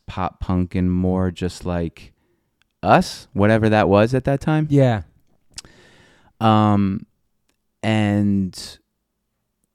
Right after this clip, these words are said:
Speaker 1: we made a record that people love still.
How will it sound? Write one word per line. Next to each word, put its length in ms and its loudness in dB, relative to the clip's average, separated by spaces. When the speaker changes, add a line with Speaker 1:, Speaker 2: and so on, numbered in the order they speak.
Speaker 1:
we 120 0
made 240 2
a 40 2
record 380 0
that 120 0
people 340 0
love 500 4
still. 560 2